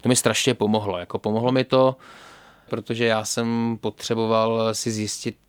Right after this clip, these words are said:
vlastně, co mám dělat. Eh, zjišťoval jsem si věci, eh, jak, jak získat nový pas na ambasádě a takhle.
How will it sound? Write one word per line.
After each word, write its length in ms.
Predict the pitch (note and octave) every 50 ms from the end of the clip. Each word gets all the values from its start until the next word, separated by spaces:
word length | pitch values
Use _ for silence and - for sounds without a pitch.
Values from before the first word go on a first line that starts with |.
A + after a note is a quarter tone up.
| - -
vlastně, 260 | A2 G#2 - - A2
co 140 | - - A#2
mám 160 | A2+ A2+ A2+
dělat. 260 | G#2+ G#2+ G2 F2 E2+ - - -
Eh, 360 | G#2 G2 G2 F#2+ F#2+ F#2+ G2
zjišťoval 440 | G2 G#2+ G#2 - - - A#2 A2 A2
jsem 160 | - A2+ A2
si 160 | - - A#2+
věci, 640 | G#2+ G#2+ G#2 G2+ - - - A2 A2 G#2+ G#2+ G#2+ - - - - - - - - - - - -
eh, 40 | - G#2 G#2 G2+ G2+ G2+ G2+ G2+ G2+ G2+ G2+ G2+ G2 F#2 F#2+ F#2
jak, 340 | F2 G2+ G#2 G#2 G2 - -
jak 240 | - G#2+ A2 G#2+ A2
získat 400 | G#2+ A2 G#2 - - - A2+ -
nový 200 | A#2 G#2+ G#2+ G#2+
pas 240 | - A2+ G#2+ - -
na 80 | G#2
ambasádě 600 | G2 G#2 G#2 G#2 G2+ - - A2+ G#2 G#2 G#2 A2
a 80 | G#2+ G#2+
takhle. 440 | G#2 F#2+ - - A2+ A2 A2+ A#2